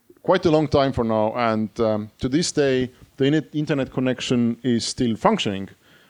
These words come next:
We see video clips emerging, uh, you know, from, from Kiev. We, we see Zelensky's addresses to the public, interviews, uh, to world media.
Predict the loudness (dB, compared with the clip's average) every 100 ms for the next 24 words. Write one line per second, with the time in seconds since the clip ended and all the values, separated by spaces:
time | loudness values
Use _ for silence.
0 | -6 -4 -2 0 0 0 0 0 0 0
1 | -4 -6 -6 -4 -2 -2 -2 -4 -2 -4
2 | -2 -2 -2 -2 -4 -4 -4 -4 -4 -6
3 | -8 -6 -2 0 0 -2 -4 -6 -8 -6
4 | -4 -4 -6 -10 -20 _ -2 0 0 -2
5 | -4 -4 -4 -8 -10 -6 -2 -2 -2 -2
6 | -2 -2 -2 -2 0 2 4 2 0 -2
7 | -2 0 0 2 0 -2 -4 0 0 -2
8 | -4 -2 0 0 0 2 2 0